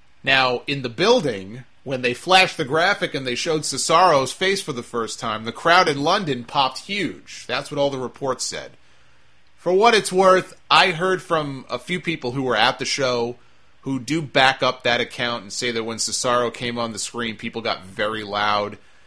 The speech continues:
and that did not come across on television. So why do they do this? Why do they do that sort of thing? Because it's their sandbox, and we just play in it. That's it. That's the only reason, because they can.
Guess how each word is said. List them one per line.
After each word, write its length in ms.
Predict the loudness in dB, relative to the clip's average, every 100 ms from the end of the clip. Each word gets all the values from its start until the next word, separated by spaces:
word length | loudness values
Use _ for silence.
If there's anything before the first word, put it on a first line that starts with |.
| -20 -14
and 140 | 0
that 300 | 2 2 0
did 180 | -2 0
not 220 | 2 0
come 160 | 0 -4
across 380 | 0 2 2 0
on 120 | -2
television. 560 | -2 -2 -2 -8 -10
So 420 | -12 -4 -2 -4 -8 -18 -20 -20 -20 -16
why 360 | -6 2 2
do 80 | 4
they 160 | 2 2
do 200 | 2 -2
this? 280 | -4 -8
Why 220 | -2 2 2
do 40 |
they 140 | 0
do 160 | -4 -2
that 180 | 0 0
sort 260 | -2 -4
of 60 | -4
thing? 360 | -4 -4 -6 -14 -20 -20 -20 -20 -12
Because 340 | -10 -6 -8 -8
it's 140 | -12
their 200 | -8 -6
sandbox, 1040 | -4 -4 -4 -4 -4 -4 -4 -8 -8 -10 -16 -20 -20 -20 -14
and 220 | -10 -8
we 120 | -6
just 240 | -4 -4 -8
play 280 | -4 -2 -2
in 80 |
it. 140 | -4 -8 -16 -20 -20 -20 -20 -20 -20 -20 -8
That's 240 | -6 0
it. 220 | 0 0 -4 -20 -20 -20 -20 -20 -20 -20 -18
That's 220 | -12 -10 -6
the 140 | -4
only 200 | -2 -4
reason, 400 | -4 -6 -6 -14 -20 -20 -20
because 300 | -16 -12 -8
they 100 | -6
can. 380 | -6 -4 -6 -6